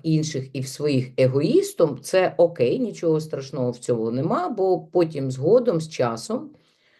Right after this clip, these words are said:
вона зможе себе збалансувати. І це добра новина. Тобто вона дійде обов'язково до якогось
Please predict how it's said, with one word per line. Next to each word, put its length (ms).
вона 380
зможе 580
себе 840
збалансувати. 960
І 120
це 260
добра 420
новина. 640
Тобто 260
вона 280
дійде 460
обов'язково 800
до 240
якогось 680